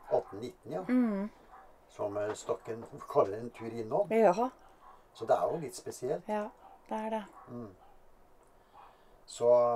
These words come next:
Speaker 1: så noen kommer jo inn for rett og slett en nysgjerrighet, for å
Speaker 2: Mhm.
Speaker 1: si det sånn.
Speaker 2: Ja da.
Speaker 1: Og, og det er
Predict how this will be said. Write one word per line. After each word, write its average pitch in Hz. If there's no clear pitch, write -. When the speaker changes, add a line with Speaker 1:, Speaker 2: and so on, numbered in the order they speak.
Speaker 1:
så 127
noen 135
kommer 117
jo 123
inn 113
for 127
rett -
og -
slett -
en 107
nysgjerrighet, -
for 254
å 262
Speaker 2:
Mhm. 233
Speaker 1:
si 226
det 453
sånn. -
Speaker 2:
Ja 196
da. 240
Speaker 1:
Og, 117
og 113
det 110
er 120